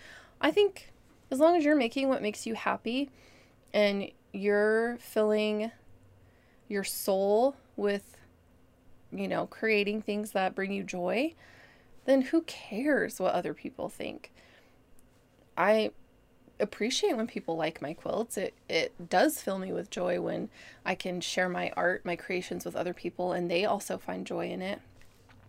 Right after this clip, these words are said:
But I'm not always making these for other people, especially the ones I keep. I'm making them for me because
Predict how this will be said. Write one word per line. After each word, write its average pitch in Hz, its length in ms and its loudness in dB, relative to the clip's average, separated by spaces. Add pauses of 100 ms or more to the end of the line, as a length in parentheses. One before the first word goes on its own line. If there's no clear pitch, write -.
(520)
But 226 80 0
I'm 262 60 6
not - 180 6 (200)
always 240 320 4
making 220 420 -2
these - 200 -6
for 208 120 -6
other - 200 -6
people, - 500 -8 (380)
especially 214 760 2
the 170 100 0
ones 175 180 -2
I - 100 -4
keep. 214 460 -6 (420)
I'm 269 360 6
making 185 300 -4
them 208 140 -2
for 277 140 0
me 294 280 4
because 226 280 -6